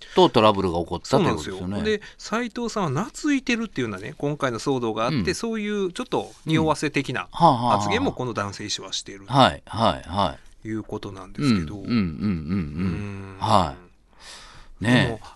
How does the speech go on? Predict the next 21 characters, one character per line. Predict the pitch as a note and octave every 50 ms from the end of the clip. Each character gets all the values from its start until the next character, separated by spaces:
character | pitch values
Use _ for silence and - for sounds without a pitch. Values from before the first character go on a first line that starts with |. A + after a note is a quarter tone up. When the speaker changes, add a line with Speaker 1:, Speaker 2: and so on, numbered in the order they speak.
| -
Speaker 2:
あ | - G3 A#3+
ん-、 | B3+ - -
あ | - F#3+ A3
そ | - D4
こ | C#4+ - C4+
ま | B3 B3+ B3+
で | B3 C#4+ D4 A#3+ C#3+ A2+
深 | - - - B2 F3+ F3
々 | D#3+ D#3+ - D3 B2+
と | - A#2+ A2+ A2 -
被 | - D3+
っ | D3 D3 C#3+ C#3 C3 - - - - - - D3+ D3+ A2+
て | F2+
て | - C3+ A#2
も、 | C3+ E3+ F#3 D3 G#2 -
Speaker 1:
う | C#3
ん。 | C#3+
う |
ん。 | G#2+
う | D#2
ん。 | C#2+ -